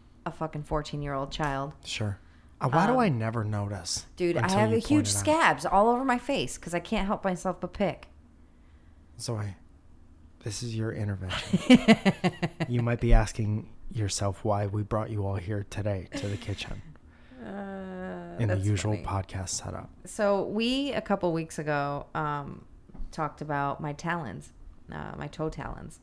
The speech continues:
Speaker 1: Um, and Mike was making fun of me because my nails, my toenails grow up instead of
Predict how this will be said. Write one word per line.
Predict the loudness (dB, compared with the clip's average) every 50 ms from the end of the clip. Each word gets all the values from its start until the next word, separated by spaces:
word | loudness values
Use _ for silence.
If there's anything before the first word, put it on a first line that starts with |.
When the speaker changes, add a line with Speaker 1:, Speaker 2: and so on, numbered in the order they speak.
| -20 -20 -20 -20 -20 -18 -12
Speaker 1:
Um, | -10 -10 -10 -10 -10 -12 -14 -16 -16 -20 -20 -20 -20 -20 -20 -20 -20 -20 -20 -20 -20 -20 -20 -20 -20 -20 -20 -20 -20 -20 -20 -20 -12 -8
and | -6 -4 -4
Mike | -4 -4 -4 -4
was | -6 -4
making | -6 -6 -6 -8 -8 -8
fun | -8 -8 -8 -6
of | -6
me | -6 -6 -8
because | -8 -8 -8 -8 -6 -4
my | -4 -4
nails, | -4 -6 -6 -8 -10 -10 -8
my | -8
toenails | -8 -4 -4 -4 -4 -2 -4 -6 -6
grow | -6 -6 -4 -4 -4 -6 -10 -10 -8
up | -8 -8 -8 -10 -16 -20 -20 -20 -20 -20 -20 -20 -20 -20 -20 -20 -14 -12
instead | -10 -10 -10 -10 -8 -8 -8 -6
of | -6